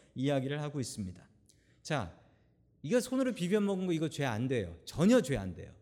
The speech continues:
근데 뭐가 죄가 되냐면 안식일이 죄가 되는 거예요.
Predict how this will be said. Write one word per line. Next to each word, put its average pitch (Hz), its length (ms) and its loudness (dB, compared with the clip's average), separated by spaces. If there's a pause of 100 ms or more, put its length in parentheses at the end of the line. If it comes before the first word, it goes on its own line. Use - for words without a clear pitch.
근데 147 140 -4
뭐가 170 340 2
죄가 151 260 -2
되냐면 139 520 -4 (1000)
안식일이 107 500 -6
죄가 85 260 -14
되는 - 180 -20
거예요. - 220 -20